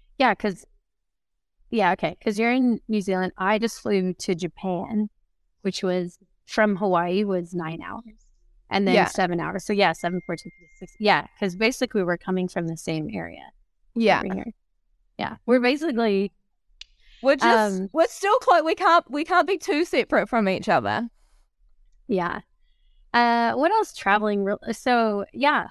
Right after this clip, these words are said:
Speaker 1: Hawaii was great. Um,
Speaker 2: What'd you do? You went diving with sharks? What are your, like,
Speaker 1: Yes.
Speaker 2: top recommendations for what you
Speaker 1: Yeah.
Speaker 2: did while you were there?
Speaker 1: Okay, well, everyone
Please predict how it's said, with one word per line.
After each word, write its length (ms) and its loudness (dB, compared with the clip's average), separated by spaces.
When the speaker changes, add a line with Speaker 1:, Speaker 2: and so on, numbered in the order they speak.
Speaker 1:
Hawaii 380 2
was 200 -2
great. 440 -4
Um, 840 -2
Speaker 2:
What'd 220 0
you 60 -6
do? 140 2
You 140 2
went 180 4
diving 340 4
with 120 0
sharks? 640 -2
What 160 0
are 40 0
your, 220 6
like, 160 2
Speaker 1:
Yes. 60 -14
Speaker 2:
top 260 2
recommendations 920 2
for 120 -2
what 220 2
you 60 6
Speaker 1:
Yeah. 100 4
Speaker 2:
did 180 0
while 200 2
you 120 -2
were 100 0
there? 260 -2
Speaker 1:
Okay, 200 2
well, 140 4
everyone 520 2